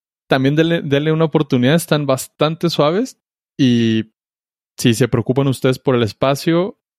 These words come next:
<laughs> eh, Assassin's Creed, eh, Ancient, Ancient Egypt pesa cuarenta y cuatro gigas, la mitad que el Grand Theft Auto, pero el Ancient Greece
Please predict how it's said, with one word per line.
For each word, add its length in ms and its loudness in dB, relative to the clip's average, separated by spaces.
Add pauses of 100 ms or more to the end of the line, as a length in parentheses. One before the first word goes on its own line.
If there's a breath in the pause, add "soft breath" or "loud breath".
(160)
<laughs> 340 -20
eh, 100 -6 (160)
Assassin's 400 0
Creed, 280 -2 (140)
eh, 320 -2
Ancient, 380 0 (320)
Ancient 400 -2
Egypt 420 -2 (520)
pesa 220 0
cuarenta 280 0
y 60 0
cuatro 240 -2
gigas, 380 -2
la 120 -6
mitad 320 -6
que 140 -10
el 80 -6
Grand 200 -6
Theft 160 -10
Auto, 320 -2 (640)
pero 380 2 (140)
el 320 2
Ancient 440 -2
Greece 400 0